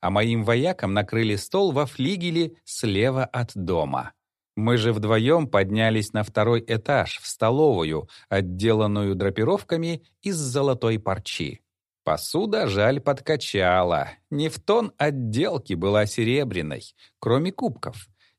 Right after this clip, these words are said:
Те оба изготовлены из золота явно высокого качества и украшены жемчугом. Неплохо дядя устроился.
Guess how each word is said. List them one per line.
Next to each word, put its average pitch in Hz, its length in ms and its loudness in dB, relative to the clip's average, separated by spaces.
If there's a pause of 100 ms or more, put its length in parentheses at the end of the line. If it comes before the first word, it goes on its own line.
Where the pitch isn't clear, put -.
Те 113 300 2
оба 123 420 2
изготовлены 120 840 0
из 123 260 -4
золота 101 680 0
явно 127 580 2
высокого 117 720 0
качества 160 680 0 (240)
и 110 160 2
украшены 113 760 0
жемчугом. 71 840 -6 (320)
Неплохо 139 720 2
дядя 131 400 2
устроился. 98 1000 -2